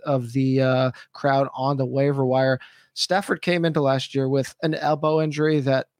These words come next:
everybody knew about. And for whatever reason, we all kind of said, you know, maybe, maybe it's not as bad. Still ended up going as a, a top twelve quarterback,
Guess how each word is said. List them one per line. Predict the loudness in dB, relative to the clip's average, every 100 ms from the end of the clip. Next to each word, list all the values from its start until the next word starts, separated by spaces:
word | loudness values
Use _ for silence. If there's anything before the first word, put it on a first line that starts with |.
| -6
everybody | -2 0 -2 -2 0 0
knew | 2 0
about. | 0 0 0
And | -6
for | -4 0
whatever | 2 0 0
reason, | 0 0 0
we | 2
all | 2 0
kind | 0 -2
of | -2
said, | -4 -2
you | 2
know, | 2
maybe, | 2 0 0 -2 -4 -18 -4
maybe | 0 0
it's | 0
not | -2 -2
as | 0
bad. | 0 0
Still | 0 0
ended | 2 0
up | 0
going | 0 0
as | -4 -10 -4
a, | -2
a | 0
top | 0 -2
twelve | 0 0 0
quarterback, | -2 2 0